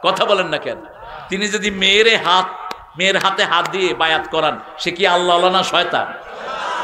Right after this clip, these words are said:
এরকম বেনামাজি পীর আছে না নাই? এগুলোকে এলাকা ছাড়া করে দেন,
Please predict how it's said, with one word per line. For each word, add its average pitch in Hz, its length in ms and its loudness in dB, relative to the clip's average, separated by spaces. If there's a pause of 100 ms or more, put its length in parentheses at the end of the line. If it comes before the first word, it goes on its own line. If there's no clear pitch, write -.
(920)
এরকম 170 420 0
বেনামাজি 185 460 2
পীর 180 240 0
আছে 165 200 0
না 160 120 2
নাই? 131 160 -2 (1000)
এগুলোকে 180 460 0
এলাকা 170 400 2
ছাড়া 170 240 2
করে 139 200 -2
দেন, 113 160 -8